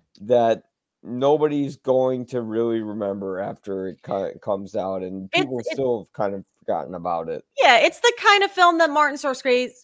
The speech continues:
Speaker 2: Martin Scorsese, oh God, I can't say his last name today. Martin
Speaker 1: Scorsese?
Speaker 2: Scorsese,
Speaker 1: Yeah. <laughs>
Speaker 2: Scorsese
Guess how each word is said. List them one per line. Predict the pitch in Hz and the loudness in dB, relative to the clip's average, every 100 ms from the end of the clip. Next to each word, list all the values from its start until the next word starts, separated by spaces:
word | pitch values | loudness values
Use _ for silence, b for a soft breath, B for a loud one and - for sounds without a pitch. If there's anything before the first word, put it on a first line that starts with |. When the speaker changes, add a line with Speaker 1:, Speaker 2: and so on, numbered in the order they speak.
| _ | _
Speaker 2:
Martin | 220 247 262 254 | -4 0 0 -2
Scorsese, | 247 - 240 233 220 - 220 214 190 180 170 165 _ | -8 -4 0 0 0 -2 -4 -4 -6 -8 -8 -12 _
oh | 240 | -12
God, | 240 214 202 | 0 2 2
I | 165 | 0
can't | 220 202 | -4 -4
say | 208 | -4
his | 196 185 | -4 0
last | 190 185 | 0 0
name | 220 220 | -4 -4
today. | 170 165 | -4 -6
Martin | 165 190 - | 0 0 2
Speaker 1:
Scorsese? | 131 120 123 147 143 226 262 208 180 | 2 0 0 -2 2 2 2 0 -4
Speaker 2:
Scorsese, | 165 - 339 - 403 381 160 | -4 -2 2 6 6 6 6
Speaker 1:
Yeah. | 147 143 | 6 6
<laughs> | - - | 4 2
Speaker 2:
Scorsese | 131 | -2